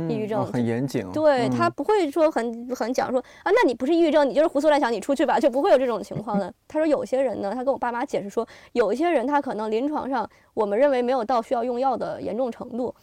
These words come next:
Speaker 1: 但是不代表他没有抑郁情绪，不代表他描述这个情况是不存在的。就他有不舒服的话，那你也要去密切地关注他的心理健康，然后如果有需要的话，我们可能会有这个开药的情况。就它是一个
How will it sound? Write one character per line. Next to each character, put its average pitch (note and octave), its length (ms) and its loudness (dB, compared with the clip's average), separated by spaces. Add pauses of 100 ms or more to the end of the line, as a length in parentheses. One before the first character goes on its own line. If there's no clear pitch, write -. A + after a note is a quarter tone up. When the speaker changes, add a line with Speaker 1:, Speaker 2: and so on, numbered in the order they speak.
(180)
Speaker 1:
但 D4+ 120 2
是 C#4 80 4
不 - 80 -4
代 C#4 200 6
表 A3+ 160 0
他 A3 240 -4
没 A3 100 -4
有 F#3+ 100 -2
抑 A#3+ 100 -4
郁 A3+ 100 -6
情 - 260 -10
绪， A#3+ 100 -4
不 G#3+ 120 -6
代 B3+ 160 2
表 A3 120 -4
他 A3+ 140 -8
描 G3 160 -4
述 G#3+ 140 -8
这 G#3+ 40 -4
个 G#3 80 -4
情 - 140 -12
况 A3 100 -8
是 F#3+ 60 -6
不 A3 80 -12
存 G3 160 -8
在 A#3 220 -4
的。 - 100 -12 (260)
就 B3 120 -2
他 C#4+ 160 4
有 C4+ 120 2
不 A3 120 -8
舒 G3+ 180 -4
服 G3+ 80 -8
的 F#3+ 100 -2
话， G3+ 120 -4
那 A3 160 -6
你 G3+ 180 -6
也 C3 140 -6
要 F#3 160 -4
去 F#3+ 340 -6 (440)
密 C4 220 2
切 A3 160 -4
地 G3 100 -2
关 A3+ 240 -2
注 G#4+ 120 2
他 A3+ 180 -2
的 C#3+ 100 0
心 G3+ 160 -6
理 E3+ 120 -6
健 F3+ 160 -6
康， F#3+ 200 -8
然 - 80 -6
后 F#3+ 60 -6
如 G3 80 -4
果 C#4 100 0
有 C#4+ 140 -2
需 - 160 -8
要 C4+ 100 2
的 A#3 60 0
话， A3+ 80 -2
我 - 80 -6
们 G3 80 -8
可 G#3 80 -6
能 G3 160 -8
会 C#4+ 160 4
有 - 180 -2
这 G3 120 -10
个 D3+ 120 -4 (140)
开 A3 200 -2
药 A3 140 2
的 F3 80 0
情 A3 220 -14
况。 G#3+ 180 -10
就 D#4+ 80 -4
它 E4+ 200 -2
是 F4 100 -4
一 D4+ 60 -2
个 D4+ 120 0